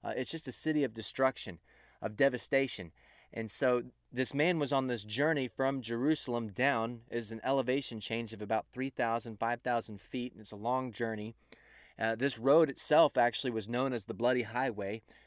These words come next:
When Jesus was telling the story, everybody knew that this was a dangerous road to be on, and it wasn't a good thing to be on it, especially it wasn't good to be on it alone. This was the danger zone.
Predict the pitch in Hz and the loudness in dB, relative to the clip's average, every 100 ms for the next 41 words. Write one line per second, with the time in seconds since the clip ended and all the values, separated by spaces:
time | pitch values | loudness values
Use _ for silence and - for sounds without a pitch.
0 | _ - 120 113 131 139 120 - 110 131 | _ -8 -6 -2 0 0 -2 -8 -4 -2
1 | 135 120 110 - 120 120 127 110 127 113 | -2 -2 -6 -6 -2 -2 0 0 0 0
2 | 120 110 117 127 110 117 - 107 101 104 | 0 0 -2 -2 -4 -6 -6 -6 -6 -4
3 | 117 107 107 120 117 110 92 117 131 95 | -4 -4 -6 -2 -2 -2 -4 -2 0 0
4 | 101 110 _ _ - - _ - 110 113 | -4 -6 _ _ -20 -20 _ -10 -6 0
5 | 120 117 113 101 123 - 123 110 113 113 | 0 0 -4 -2 -2 -2 -6 -6 -4 -2
6 | 113 117 117 104 - 139 - 120 110 110 | -2 -2 -4 -4 -2 -2 0 -2 0 0
7 | 113 110 110 123 107 98 113 110 101 98 | -2 -6 -6 -4 -4 -4 -4 -4 -6 -8
8 | 101 117 107 107 104 107 123 127 107 110 | -4 -4 -4 -6 -6 2 2 2 -2 -4
9 | 110 117 113 104 107 104 123 95 104 | -2 -2 -2 -4 -4 -2 -2 -2 -6